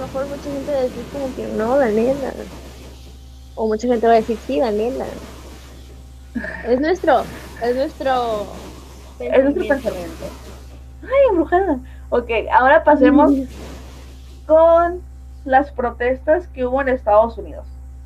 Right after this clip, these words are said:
Speaker 2: ¿Sí las recuerdas?
Speaker 1: Sí.
Speaker 2: Yo en lo que se refiere a las protestas, yo genuinamente, yo sí, no quiero decir que estaba a favor porque era un conglomerado de personas y la mayoría de esas personas no creían que el covid fuera cierto.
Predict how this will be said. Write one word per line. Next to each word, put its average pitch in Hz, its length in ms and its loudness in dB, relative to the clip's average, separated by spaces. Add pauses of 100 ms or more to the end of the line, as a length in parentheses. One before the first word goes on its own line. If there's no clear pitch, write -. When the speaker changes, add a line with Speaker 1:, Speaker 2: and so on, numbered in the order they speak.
(800)
Speaker 2:
¿Sí 254 60 -12
las 277 140 2
recuerdas? 285 380 0 (720)
Speaker 1:
Sí. 214 280 -6 (920)
Speaker 2:
Yo 262 180 2
en 339 80 2
lo 466 80 0
que 480 80 2
se 415 100 2
refiere 269 240 4
a 311 100 4
las 359 60 -2
protestas, 240 540 -4 (500)
yo 285 760 4 (160)
genuinamente, 285 840 -4
yo 277 180 2
sí, 294 440 -6 (500)
no 311 180 0
quiero 508 240 4
decir 302 200 0
que 330 100 -4
estaba 320 340 2
a 381 80 -2
favor 254 400 2
porque 320 220 -8
era 240 140 -4
un 262 120 -8
conglomerado 254 640 0
de 269 100 2
personas 226 420 -8
y 285 40 -6
la 254 100 -8
mayoría 208 200 -2
de 233 60 -6
esas 247 120 -14
personas 220 340 -6
no 226 100 -4
creían 233 280 -6
que 254 60 -4
el 240 80 -4
covid 202 260 -2
fuera 214 260 4
cierto. 254 480 -6